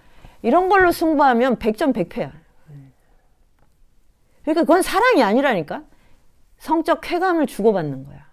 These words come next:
그 쾌-, 주고받는 거는 이게 거래가 될 때만 유지되는 거예요. 계약은 그런 거예요, 계약은.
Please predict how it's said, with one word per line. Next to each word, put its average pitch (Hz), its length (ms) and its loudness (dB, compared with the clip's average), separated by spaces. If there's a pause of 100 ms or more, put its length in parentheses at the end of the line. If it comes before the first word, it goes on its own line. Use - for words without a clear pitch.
(220)
그 - 220 0
쾌-, - 380 -2
주고받는 349 580 2
거는 240 540 4 (100)
이게 240 760 4
거래가 330 440 6
될 220 240 4
때만 339 400 6
유지되는 226 520 0
거예요. 196 400 0 (480)
계약은 349 420 2
그런 277 240 2
거예요, 147 200 -2
계약은. 139 300 -16